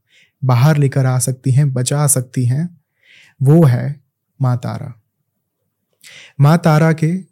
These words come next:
मूल तीन स्वरूप हैं, उग्र तारा, एक जटा,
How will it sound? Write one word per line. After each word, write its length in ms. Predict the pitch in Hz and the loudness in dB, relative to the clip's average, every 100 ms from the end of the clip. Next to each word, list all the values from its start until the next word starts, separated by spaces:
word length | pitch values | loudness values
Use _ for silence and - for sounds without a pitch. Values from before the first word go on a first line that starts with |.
| 143 | -2
मूल 380 | 139 151 175 175 _ _ | 0 2 0 -4 _ _
तीन 200 | 160 139 | 0 2
स्वरूप 380 | 131 123 120 117 | 0 -4 -6 -8
हैं, 260 | 117 147 - _ _ _ _ _ _ _ _ - | -8 -10 -12 _ _ _ _ _ _ _ _ -2
उग्र 260 | 143 151 165 | 0 2 2
तारा, 460 | 160 151 156 180 - _ _ _ _ _ _ _ _ 151 | 0 0 -2 -6 -14 _ _ _ _ _ _ _ _ 2
एक 200 | 170 170 | 2 4
जटा, 580 | 147 139 139 151 - | 2 2 -2 -4 -10